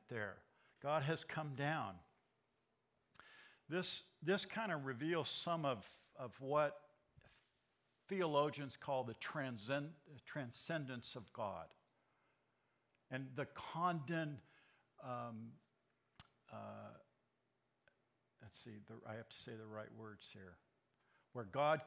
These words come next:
came down, he came down. He's, he's, uh, unlike any other.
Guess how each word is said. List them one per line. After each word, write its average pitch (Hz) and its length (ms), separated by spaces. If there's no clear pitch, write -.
came 135 300
down, 127 500
he 127 100
came 127 180
down. 123 140
He's, - 340
he's, 135 360
uh, 135 120
unlike 170 400
any 190 260
other. 131 340